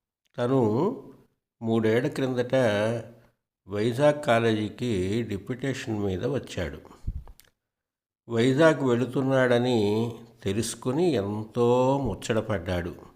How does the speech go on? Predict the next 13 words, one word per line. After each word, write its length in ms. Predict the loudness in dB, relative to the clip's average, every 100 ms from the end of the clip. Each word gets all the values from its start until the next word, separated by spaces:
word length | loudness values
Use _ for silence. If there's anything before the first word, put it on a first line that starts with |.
| _ _ _ _ _ _ -6
ఆ 160 | -2 -2
సాగర 460 | 0 0 2 0
తీర 300 | -2 -2 0
అందాలను 920 | 0 0 0 0 2 0 -2 -2 -6 -20 _ _ _ _ _ -2
ఊహించుకుంటేనే 1000 | 2 2 0 -4 -2 -2 0 0 0
హృదయం 540 | -2 -2 0 2 2 2 0 -2 -4 -6
ఉప్పొంగిపోయేది. 1160 | -8 0 2 2 0 -2 -2 -2 -4 -8 -12 -20 _ _ _ _ _ _ _ _ _ 0
వైజాగ్ 480 | 2 4 4 4
వెళ్ళాక 460 | 4 2 4 2 4 2 4 4 2 2 -4 -8
ప్రతిరోజు 760 | -6 -2 0 2 2 0 -4 -4
సాయంకాలం 1200 | 0 2 2 -2 -2 0 2 0 -2 -4 -6 -12 -20 _ _ _ -10
వెలుతురు 480 | -2 0 2 2 2
ఉండగానే 840 | 2 2 2 0 0 0 0 -4